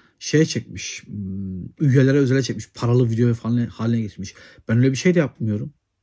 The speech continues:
Bu kanalda birkaç tane üyeler özelde video var. O videoların orada olmasının ana nedeni o videoların artık ortak dolaşmasını istemeyişim. Yani gizliye çekmek yerine üyeler özele çektim. Yani üyeler özel video falan yapmadım.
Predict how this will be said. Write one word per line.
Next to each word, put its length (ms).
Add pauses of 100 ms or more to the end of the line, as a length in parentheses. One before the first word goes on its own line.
(400)
Bu 80
kanalda 580 (460)
birkaç 320
tane 180
üyeler 220
özelde 400
video 280
var. 240 (500)
O 260
videoların 340
orada 200
olmasının 500
ana 240
nedeni 460 (340)
o 160
videoların 260
artık 280
ortak 340
dolaşmasını 460
istemeyişim. 640 (340)
Yani 240
gizliye 340
çekmek 400
yerine 260
üyeler 300
özele 280
çektim. 460
Yani 180
üyeler 240
özel 280
video 200
falan 160
yapmadım. 680